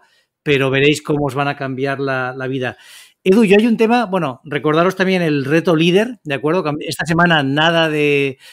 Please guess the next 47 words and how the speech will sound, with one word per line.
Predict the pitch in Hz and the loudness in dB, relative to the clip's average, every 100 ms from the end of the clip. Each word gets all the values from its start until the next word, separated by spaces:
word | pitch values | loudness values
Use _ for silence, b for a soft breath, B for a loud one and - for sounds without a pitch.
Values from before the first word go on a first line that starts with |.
| B | B
tengo | - 165 160 147 | 0 4 4 2
que, | 151 240 277 | 2 0 0
y | 147 | -8
todo | 135 147 | -2 0
tiene | 151 147 | 2 0
que | 139 | -2
ser | 147 123 | -4 -6
quiero. | - 160 175 247 - _ _ B B B B B _ | -2 2 2 0 -4 _ _ B B B B B _
Y, | - 180 175 165 160 _ _ _ _ - | -4 0 0 0 -6 _ _ _ _ -10
y | 180 165 156 151 | -4 0 0 0
la | 147 160 | 0 -2
otra | 220 233 | -2 -6
cosa, | 220 220 | -6 -2
oye, | 226 202 | 0 0
fíjate | 165 220 240 254 | -2 -6 -6 -6
que | 214 | -4
todos | 170 - 208 | -6 -4 -4
los | 233 - | -4 -4
que | |
nos | 208 | -6
escucháis, | 180 - 160 - 196 175 | -6 -8 -8 -2 0 0
¿no? | 202 | -4
Que | 175 | -4
somos | 151 196 | -4 -2
ya | 196 | 0
una | 190 | 0
comunidad, | 180 165 156 151 175 165 b b b - | -2 -4 -2 0 0 -2 b b b -4
pues, | 147 143 | -2 0
bastante | 147 - 180 175 160 | 0 0 0 0 2
grande, | 160 196 185 | 2 2 0
pero | 165 | -2
no, | 165 185 | -2 -4
nunca | 180 208 | -4 -2
hemos | 262 240 | -2 -4
fijado | 214 185 202 196 | -4 -2 0 2
un, | 175 160 160 160 175 | 2 0 -2 -2 -4
un | 185 165 | -2 0
nombre, | 175 180 147 | 2 0 0
¿no? | 175 | -2
Estaba | 180 208 | 0 -2
pensando, | 180 175 | -2 0
oye, | 208 | 0
¿por | 160 156 | 0 -2
qué | 202 | -2
no | 226 | -2
nos | 208 | -2
llamamos | 180 180 185 180 - | -2 -2 0 -2 -4